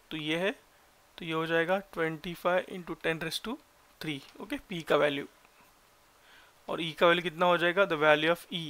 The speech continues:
eccentricity, that is five hundred M M। कितना है वो? फ़ाइव हंड्रेड एम एम। तो देखिए E कहाँ से आया, तो टिपिंग पॉइंट जो है, टिपिंग पॉइंट से, ये रहा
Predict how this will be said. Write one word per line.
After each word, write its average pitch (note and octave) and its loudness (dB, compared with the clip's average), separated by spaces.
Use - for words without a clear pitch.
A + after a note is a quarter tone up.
eccentricity, E3+ -2
that F3+ -2
is - -8
five E3+ 8
hundred E3+ 4
M D#3+ 6
M। C#3 -4
कितना F3 -2
है F3 4
वो? G#3+ 0
फ़ाइव F3 6
हंड्रेड E3+ 2
एम D3+ 2
एम। C#3 -4
तो - -12
देखिए D3 -6
E E3+ -4
कहाँ E3 6
से F3 0
आया, F#3+ 6
तो D#3 -2
टिपिंग G3 0
पॉइंट F3+ 4
जो F3 2
है, C#3+ 2
टिपिंग F#3+ -4
पॉइंट F3+ 2
से, G#3 4
ये E3+ 0
रहा E3 6